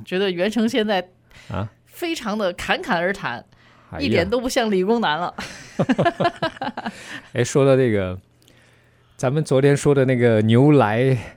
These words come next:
Speaker 2: 好像又有新的进展呐。
Speaker 1: 哦，啥进展？啥进展？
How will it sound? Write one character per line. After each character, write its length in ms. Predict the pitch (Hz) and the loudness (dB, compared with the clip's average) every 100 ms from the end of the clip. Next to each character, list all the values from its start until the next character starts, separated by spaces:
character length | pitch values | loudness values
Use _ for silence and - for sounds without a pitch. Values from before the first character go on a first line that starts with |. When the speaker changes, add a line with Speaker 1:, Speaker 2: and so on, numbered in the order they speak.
| _ | _
Speaker 2:
好 220 | - 135 127 | 0 4 6
像 260 | 151 143 | 6 4
又 220 | 143 151 | 4 4
有 320 | 127 101 98 104 | 4 2 0 -2
新 340 | - 151 151 | 0 0 2
的 160 | 135 113 | 2 2
进 240 | - 131 | 2 0
展 160 | 110 - 92 | 0 -4 -8
呐。 260 | 90 82 - - | -10 -10 -14 -6
Speaker 1:
哦， 280 | 226 233 | 0 0
啥 180 | 220 214 | 0 -2
进 220 | 214 247 | 0 0
展？ 140 | 220 170 | 0 0
啥 160 | 185 | -4
进 160 | 185 196 | -6 -4
展？ 220 | 156 113 | -6 -8